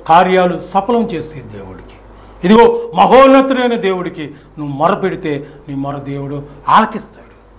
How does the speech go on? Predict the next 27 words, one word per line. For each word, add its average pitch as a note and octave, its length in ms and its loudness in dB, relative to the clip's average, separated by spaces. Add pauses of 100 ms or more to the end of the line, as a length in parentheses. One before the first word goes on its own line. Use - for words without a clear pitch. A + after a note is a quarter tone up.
(340)
ఆ E3 80 4
మొర G#3 200 4 (340)
అవసరత C4+ 800 4
ఏదై C#4+ 400 6
ఉన్నదో, C#4 560 2 (160)
అక్కర C4 540 4 (120)
ఏదై D4 400 6
ఉన్నదో, C#4 600 4 (360)
ఈ D3+ 80 -10
రాత్రి E3+ 560 2 (160)
ఆత్మపరిశోధన A3+ 720 -2
చేసుకో D#3 460 -14
దేవుని C#3 320 -14
సంగమా. C3+ 600 -12 (340)
ఆ, G3 360 4 (240)
దావీదు D#3+ 460 -2
వలె D#3 360 -2 (840)
కార్యాలు E3 500 2
సఫలం F3+ 460 -4
చేసిన D3 280 -10
దేవుడి C3+ 340 -10
దగ్గరికి B2 260 -10
వచ్చి - 300 -16 (340)
మొరపెట్టు. E3 640 -2
మనుషుల A#3 320 2
దగ్గర A#3 280 6
కాదు A3+ 280 4